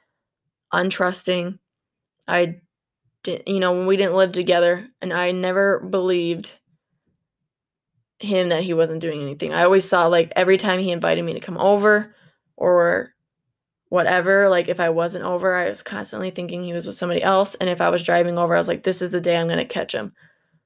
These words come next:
Or, like, I would look at his phone, you know. And when we first started dating, I was, we were living very far apart.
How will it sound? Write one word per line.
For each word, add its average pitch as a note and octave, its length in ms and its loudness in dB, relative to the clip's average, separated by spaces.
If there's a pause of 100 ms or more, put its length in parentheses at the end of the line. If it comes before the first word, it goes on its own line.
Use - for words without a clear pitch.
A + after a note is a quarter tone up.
Or, E3+ 480 4
like, F#3+ 360 0
I F#3 80 0
would F3 160 -2
look F#3 140 -2
at F3 100 -2
his F3 160 -6
phone, F3 380 -2
you F3 80 -6
know. E3+ 280 -6 (260)
And G#3 80 0
when A#3 100 4
we D4+ 100 4
first A#3+ 300 4
started G#3+ 300 6
dating, G3 420 4
I F#3+ 300 2
was, F#3 500 0 (560)
we G#3+ 120 4
were B3 140 8
living G3 360 0
very E3 260 -4
far D3+ 200 -12
apart. C#3 380 -12